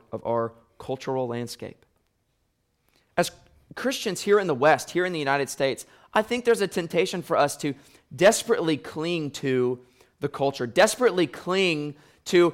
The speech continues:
a sort of justice that suits us, something that is fair, something that, that will allow Christianity to, quote unquote,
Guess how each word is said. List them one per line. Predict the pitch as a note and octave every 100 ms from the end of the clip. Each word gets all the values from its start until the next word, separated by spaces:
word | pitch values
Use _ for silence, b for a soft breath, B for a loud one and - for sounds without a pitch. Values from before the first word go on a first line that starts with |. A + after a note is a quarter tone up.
| -
a | -
sort | - F#3 E3+
of | C3+
justice | A#2 F3 F3 - E3
that | - -
suits | - - E3+ -
us, | D3+ B2+
something | F3+ F3 E3+
that | D#3+
is | D3 B B -
fair, | G3 F#3 C3
something | - F3 E3+ E3
that, | D#3 - B B
that | - E3+
will | D#3 D#3+
allow | D#3 C#3 D3 F3+ F#3
Christianity | - F#3+ - E3 F#3 E3 D3
to, | - C#3
quote | - E3+
unquote, | E3 D#3+ D#3+